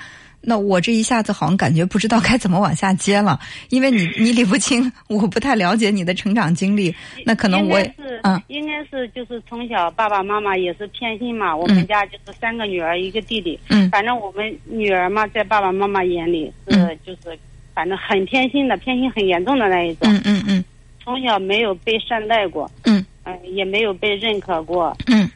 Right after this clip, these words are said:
Speaker 2: 反正一直就是很苛刻的对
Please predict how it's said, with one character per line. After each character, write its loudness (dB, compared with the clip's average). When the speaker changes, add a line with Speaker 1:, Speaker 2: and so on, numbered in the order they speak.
Speaker 2:
反 -6
正 -6
一 -10
直 -6
就 -8
是 -4
很 -2
苛 -2
刻 -10
的 -4
对 -4